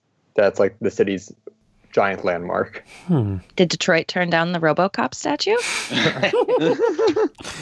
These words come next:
Speaker 2: Uh, looking at the list here, it's interesting 'cause I saw Rocky later in life. I didn't grow up with Rocky. I saw all the films, uh, much, much later. And I, I, I just included the first Rocky on here. I know a lot of people are shouting out Rocky four,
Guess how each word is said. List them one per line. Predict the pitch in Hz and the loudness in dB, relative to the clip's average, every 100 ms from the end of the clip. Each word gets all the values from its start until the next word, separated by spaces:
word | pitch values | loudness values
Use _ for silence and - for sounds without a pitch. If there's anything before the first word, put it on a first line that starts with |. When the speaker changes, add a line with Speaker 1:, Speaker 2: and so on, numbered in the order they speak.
| - - - - | -12 -12 -12 -8
Speaker 2:
Uh, | - 139 135 131 135 147 | 0 2 4 4 4 2
looking | 196 247 220 | 0 2 0
at | 190 | 2
the | 143 | 2
list | 131 127 - | 2 0 0
here, | 127 120 117 110 101 - _ _ _ | 2 4 4 2 -2 -8 _ _ _
it's | - 208 | -4 0
interesting | 165 143 | 0 0
'cause | 123 | 0
I | |
saw | 127 175 | 2 2
Rocky | 139 110 117 - 120 | 4 4 4 2 2
later | 104 98 107 120 | 2 0 2 2
in | 120 | 4
life. | 120 123 | 2 2
I | |
didn't | 113 110 | 0 0
grow | 110 104 98 | 2 2 4
up | 98 - | 2 -2
with | 110 | -2
Rocky. | 117 113 - 135 127 _ _ - | 2 2 2 -4 -6 _ _ -4
I | |
saw | 113 - 110 | 0 4 4
all | 101 | 4
the | 107 | 0
films, | - 113 113 110 - - | 2 2 2 -2 -4 2
uh, | 110 110 | 2 4
much, | 113 110 | 2 0
much | 120 113 | 0 -2
later. | 123 120 123 127 - - - - - | 0 2 2 0 -8 -20 -20 -20 -4
And | 147 156 143 | 0 2 0
I, | 104 110 - | 0 0 -2
I, | 135 160 | 0 2
I | 143 160 | 4 2
just | 190 220 | 2 2
included | 185 175 156 | 2 2 2
the | 127 | 2
first | - 123 - | 2 0 2
Rocky | 120 120 139 | 0 2 2
on | 127 127 | 4 2
here. | - 131 123 | 2 2 4
I | 120 | 4
know | 131 | 2
a | 131 | 4
lot | 120 | 2
of | 120 | 2
people | 127 117 117 113 110 98 | 0 0 2 4 4 2
are | 101 101 | 2 2
shouting | - 113 107 107 | 2 2 2 2
out | 101 95 | 2 2
Rocky | 107 101 - | 0 0 -2
four, | 104 107 104 113 | -4 -2 0 0